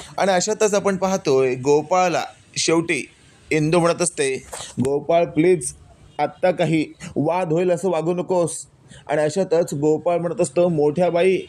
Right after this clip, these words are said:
मी तुम्हाला आत्ता आणि शेवटचं सांगतोय, माझ्या इंदूला त्रास होईल असं जर वागण्याचा विचार केलात ना तर तुमच्या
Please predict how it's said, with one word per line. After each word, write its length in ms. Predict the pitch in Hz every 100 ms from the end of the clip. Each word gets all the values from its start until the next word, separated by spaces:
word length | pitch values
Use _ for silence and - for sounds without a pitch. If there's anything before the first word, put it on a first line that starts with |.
| - - 127
मी 100 | 160
तुम्हाला 420 | 170 170 170 185 -
आत्ता 440 | 151 147 - 175 135 - - - - -
आणि 160 | 160
शेवटचं 460 | 160 165 170 180 190
सांगतोय, 460 | 185 165 143 127 - - - - - - -
माझ्या 400 | 143 147 143 175 -
इंदूला 460 | 156 160 180 190 185
त्रास 360 | 170 160 175 175
होईल 240 | 165 170 -
असं 200 | 147 170
जर 200 | 160 170
वागण्याचा 500 | 165 147 156 165 180
विचार 420 | 151 147 147 185
केलात 340 | 185 175 180 170
ना 160 | 175 220 - - - - - - - -
तर 140 | 143 160
तुमच्या 640 | 156 156 156 156 175 170